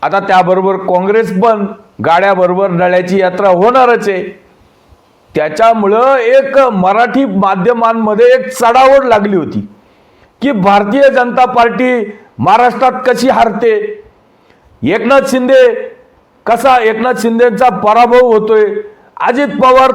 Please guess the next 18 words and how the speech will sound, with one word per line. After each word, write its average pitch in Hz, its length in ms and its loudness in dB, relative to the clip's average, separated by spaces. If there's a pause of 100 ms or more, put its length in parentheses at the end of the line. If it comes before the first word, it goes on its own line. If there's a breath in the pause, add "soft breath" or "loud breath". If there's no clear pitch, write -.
तर 269 140 4
अगदी 233 420 0
शून्यावरच 254 720 2
जातात 214 480 -2
आहे. 180 160 -2 (1000)
अशा 254 360 -2
प्रकारची 190 680 -2
चढाओढ 196 720 0
आपण 220 500 0 (1160)
मराठी 180 480 -2
पत्रकारांमध्ये, 185 1200 0
मराठी 180 420 -2
संपादक, 190 760 -2
मराठी 175 640 -2
मीडियामध्ये 196 680 0
आपण 185 340 -2
जी 170 100 -2
बघितली 156 880 -4